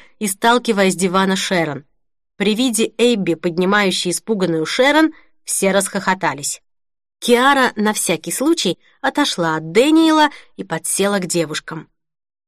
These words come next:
Пока Холли открывала подарки, все охали и ахали. Вот Деклан показал крупным планом два фото на камине, и в горле у Холли появился комок. Шерон за кадром произносила тост.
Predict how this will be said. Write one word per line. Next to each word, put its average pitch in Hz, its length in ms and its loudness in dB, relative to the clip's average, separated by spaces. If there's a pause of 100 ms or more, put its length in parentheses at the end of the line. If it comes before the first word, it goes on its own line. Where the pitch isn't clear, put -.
Пока 190 320 0
Холли 269 440 2
открывала 202 600 0
подарки, 170 600 -2 (320)
все - 380 -4
охали 247 480 0
и - 300 -4
ахали. 170 560 -2 (400)
Вот 254 460 0
Деклан 214 480 0
показал 196 460 -2
крупным 180 460 -4
планом 277 440 2 (300)
два 202 280 2
фото 277 380 2
на 175 140 0
камине, 196 580 -4 (500)
и 180 120 -4
в 175 60 -6
горле 208 400 0
у 185 80 -2
Холли 202 340 -2
появился 160 600 -2
комок. 151 560 -14 (640)
Шерон 254 520 0
за 190 180 -2
кадром 214 440 0 (120)
произносила 185 720 0
тост. 170 480 -8